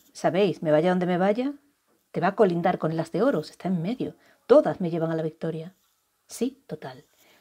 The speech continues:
Muchísimas felicidades, pero sí para bien,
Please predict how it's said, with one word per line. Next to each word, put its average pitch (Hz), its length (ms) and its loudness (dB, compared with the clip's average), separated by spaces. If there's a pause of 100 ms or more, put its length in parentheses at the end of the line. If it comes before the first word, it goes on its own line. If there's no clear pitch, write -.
(140)
Muchísimas 330 1000 2
felicidades, 180 1040 -4 (380)
pero 156 160 2
sí 208 200 0
para 214 220 4
bien, 175 440 2